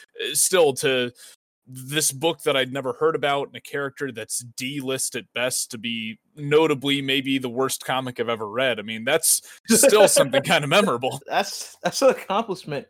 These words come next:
Speaker 2: for, like, a medium like comics.
Speaker 1: Mm.
Speaker 2: Be like, <laughs> "One of the worst comics I've ever read."
Speaker 1: Yeah, and I mean, as far as our next few episodes go, uh, I'm pretty caught up on my reading and ready to, I have my notes ready for our next few episodes, so I've been doing a little more in-depth research for when we cover Batwoman,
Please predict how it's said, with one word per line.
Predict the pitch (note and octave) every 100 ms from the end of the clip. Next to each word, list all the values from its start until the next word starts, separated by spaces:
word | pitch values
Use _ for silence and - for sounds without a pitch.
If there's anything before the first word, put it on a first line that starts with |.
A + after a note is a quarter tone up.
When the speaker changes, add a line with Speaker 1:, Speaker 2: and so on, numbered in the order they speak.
| _
Speaker 2:
for, | D3+
like, | C#3+ C#3
a | C#3 C3 A#2+ C#3+ _
medium | - D3 F3 E3+
like | D#3 C3+ -
comics. | F3 F3 E3+ - _ _ -
Speaker 1:
Mm. | B2+
Speaker 2:
Be | D3+
like, | F#3 E3+
<laughs> | -
"One | -
of |
the | G3+
worst | D#3+ E3
comics | - E3+ -
I've | D3+
ever | C#3+
read." | F3+ D#3 - _ _
Speaker 1:
Yeah, | - G2+ G#2
and | C3+
I | D3+
mean, | E3
as | D#3+ D#3
far | G#3+
as | A3+ C#3 - _ _
our | D3 C#3
next | C#3 D3+ -
few | D3 B2
episodes | - C3 B2 A#2 -
go, | A2+ A2
uh, | A2
I'm | G#2+ C3+
pretty | A3 A#3+
caught | - D3+ E3+
up | D#3+
on | E3
my | C#3
reading | A#2+ B2 D3 D#3 D3
and | A#2
ready | A#2 C3
to, | B2 A2 A2 G#2 - - -
I | B2+
have | D#3+
my | C#3+
notes | C3+ C3 D3 D3
ready | D3 C#3+
for | C3+
our | C3
next | A#2+ B2+ -
few | C3 A#2
episodes, | A#2+ B2+ C3 B2+ B2
so | -
I've | A2+
been | C3
doing | F3+ F3
a |
little | E3
more | D#3 C3+ -
in-depth | D3 D3+ D3 C#3
research | - C3 C3+ C#3 C#3 -
for | A2+ A2+
when | B2+
we | B2
cover | A#2 A2 G#2+
Batwoman, | A2+ C3 - E3+ F3 F3+